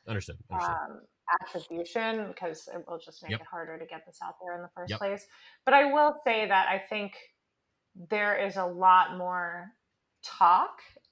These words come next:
Speaker 2: and ad hoc effort than there is systematic effort.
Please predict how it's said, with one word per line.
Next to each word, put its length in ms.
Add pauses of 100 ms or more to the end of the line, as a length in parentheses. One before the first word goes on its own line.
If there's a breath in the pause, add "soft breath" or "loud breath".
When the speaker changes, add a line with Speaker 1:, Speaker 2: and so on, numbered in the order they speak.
(180)
Speaker 2:
and 500 (160)
ad 320
hoc 440
effort 640
than 200
there 160
is 440
systematic 680
effort. 360